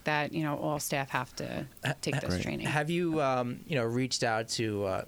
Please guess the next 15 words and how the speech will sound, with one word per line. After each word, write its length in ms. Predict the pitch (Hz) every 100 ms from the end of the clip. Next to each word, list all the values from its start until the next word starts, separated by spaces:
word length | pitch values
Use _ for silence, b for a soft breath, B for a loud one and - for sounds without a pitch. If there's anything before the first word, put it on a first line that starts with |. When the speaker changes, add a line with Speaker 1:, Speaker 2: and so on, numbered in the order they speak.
| -
Speaker 2:
you 100 | 135
know, 120 | 107
local 260 | 110 110 110
legislators, 800 | 123 127 - 131 123 123 117 110
politicians 760 | 110 104 - 120 127 127 123
to 80 | 117
maybe, 300 | 113 113 117
you 180 | 113 123
know, 300 | 110 104 104 - - -
make 240 | 139 127
a 40 | 113
requirement 600 | 113 - 110 123 135 139
out 160 | 139
there 120 | 151 139
that 220 | 113